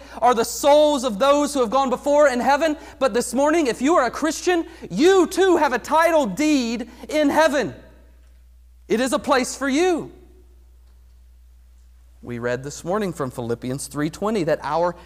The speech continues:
citizenship is in heaven. Even now, as you live here, you have citizenship in another place. And then First Peter one, three through four, "Blessed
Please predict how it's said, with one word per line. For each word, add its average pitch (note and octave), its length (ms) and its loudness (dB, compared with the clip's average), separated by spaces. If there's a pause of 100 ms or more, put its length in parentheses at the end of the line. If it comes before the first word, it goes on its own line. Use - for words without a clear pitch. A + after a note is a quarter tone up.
(100)
citizenship G#3+ 960 -4 (320)
is - 160 -4
in F#3+ 100 -2
heaven. D4+ 460 2 (400)
Even E4+ 460 2
now, E4 560 0 (1200)
as D#3+ 180 -8
you A3+ 80 -2
live A#3+ 220 -2
here, G#3+ 480 -6 (600)
you D3 100 -10
have D#3+ 160 -6
citizenship C#3+ 640 -10
in A#2+ 80 -12
another A#2 260 -10
place. - 800 -14 (960)
And E3 100 -6
then D#3 80 -4
First D3 300 -8
Peter C#3 260 -6
one, C3+ 320 -4
three C3 240 -8
through C3+ 180 -8
four, D#3 280 -2
"Blessed D#3 600 -2